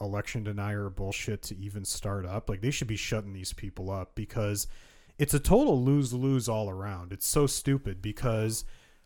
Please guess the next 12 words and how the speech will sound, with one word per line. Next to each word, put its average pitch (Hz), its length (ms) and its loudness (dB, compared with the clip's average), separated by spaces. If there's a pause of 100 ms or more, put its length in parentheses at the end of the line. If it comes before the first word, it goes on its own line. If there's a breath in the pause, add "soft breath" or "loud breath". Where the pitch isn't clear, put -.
(880 soft breath)
what's 180 400 4
gonna 269 220 0
happen 139 580 -2
when 120 180 -2
you 131 100 -2
go 156 380 4
out 120 340 0
and 131 220 -2
you 131 140 0
tell 185 400 0
your 151 260 0
constituents 117 1000 -2